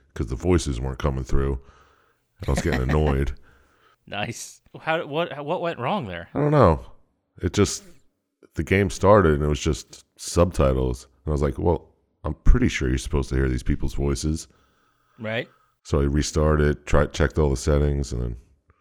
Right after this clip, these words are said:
Speaker 1: apparently there's an audio output setting that doesn't work right with it. And I don't know.
Speaker 2: Cool. P S five's off to a great start.
Speaker 1: Yeah, it's pretty neat.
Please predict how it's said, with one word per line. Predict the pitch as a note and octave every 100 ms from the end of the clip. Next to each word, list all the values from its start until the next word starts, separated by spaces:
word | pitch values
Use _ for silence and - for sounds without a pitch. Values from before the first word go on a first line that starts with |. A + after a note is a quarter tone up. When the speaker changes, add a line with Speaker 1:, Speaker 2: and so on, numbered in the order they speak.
| _ _ _ _ _ _ _ _
Speaker 1:
apparently | - E2+ D#2 D2+
there's | C#2+ A#1+
an | - _ _ _ _ _ _
audio | D#2+ D#2+ D#2 C#2 B1
output | D#2 - D2+ C#2
setting | D#2 D2 D2
that | C#2
doesn't | C2+ C#2 C2+ C2+
work | C#2+ C#2+
right | D2 C#2+ B1+
with | C#2+ C2+
it. | C#2+ C#2 A1+
And | G#1+ A1 - -
I | B1 A1
don't | G1+
know. | G1+ A1 - _ _ -
Speaker 2:
Cool. | F3+ F3 B2
P | - F3+
S | F3
five's | - D3+ C3+
off | C3 A2+
to | - F#2+
a |
great | F#2 F2+ -
start. | - F2+ -
Speaker 1:
Yeah, | - A#1+
it's | C2
pretty | - C2+
neat. | A#1 A#1+ A#1+